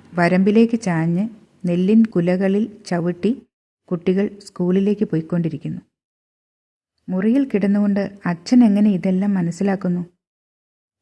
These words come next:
ഓനിക്കിതെല്ലാം കാണാൻ ഏടേം പോണോന്നില്ല.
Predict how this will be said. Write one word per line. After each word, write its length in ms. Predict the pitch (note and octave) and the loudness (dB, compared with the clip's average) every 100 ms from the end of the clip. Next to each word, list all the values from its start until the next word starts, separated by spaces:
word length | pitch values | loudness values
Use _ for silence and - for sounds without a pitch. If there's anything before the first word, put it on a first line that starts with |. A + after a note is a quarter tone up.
| _ | _
ഓനിക്കിതെല്ലാം 1000 | D3 D3+ E3 G#3+ A#3+ A#3+ G3 F#3+ F#3 G#3+ | -8 -4 2 2 2 0 2 0 0 0
കാണാൻ 420 | F#3+ E3+ E3+ F3+ F3+ - | 0 -2 -2 -2 -4 -4
ഏടേം 460 | E3 F3 G3 A#3 A#3 | -2 0 0 2 2
പോണോന്നില്ല. 600 | F#3+ E3 E3+ G3 F#3 D#3 | 2 -2 0 0 0 -4